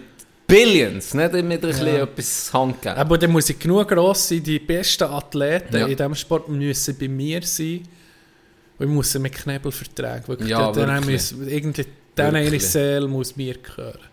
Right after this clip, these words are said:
Speaker 2: Dass sie sie dann
Speaker 1: Ja,
Speaker 2: verschachern.
Speaker 1: das ist, das ist im
Speaker 2: Weil eben
Speaker 1: Vertrag
Speaker 2: der
Speaker 1: drin, also das ist ja klar.
Speaker 2: Das Cash-Out ist nicht das ultimative Ziel. Wobei ich habe nicht das Gefühl, wenn du für E-Sportart so interessierst, wo sie förderst, dann kannst du sie dann auch nicht abgeben. Das ist dann ein bisschen dein Baby.
Speaker 1: Mhm.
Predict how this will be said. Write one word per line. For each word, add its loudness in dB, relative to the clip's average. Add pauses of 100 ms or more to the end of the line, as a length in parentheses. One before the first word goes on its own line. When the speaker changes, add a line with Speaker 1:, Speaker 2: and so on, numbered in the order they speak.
(1080)
Speaker 2:
Dass -4
sie -6
sie -8
dann -6
Speaker 1:
Ja, -6 (100)
Speaker 2:
verschachern. -2
Speaker 1:
das -6
ist, -10
das -8
ist -10
im -10
Speaker 2:
Weil -2
eben 2 (120)
Speaker 1:
Vertrag 0
Speaker 2:
der -4
Speaker 1:
drin, -8
also -12
das -16
ist -12
ja -12 (420)
klar. -10
Speaker 2:
Das -4
Cash-Out 0
ist -6
nicht -6
das -10
ultimative -12
Ziel. -12
Wobei -2
ich 2
habe 4
nicht 2
das -4
Gefühl, -2
wenn 0
du -6
für -6
E-Sportart -4
so -4
interessierst, -6 (400)
wo -2
sie 0
förderst, -2
dann -8
kannst -6
du -6
sie -8
dann -6
auch -6
nicht -10
abgeben. -14
Das -10
ist -6
dann -2
ein -6
bisschen -12
dein -6
Baby. -10
Speaker 1:
Mhm. -4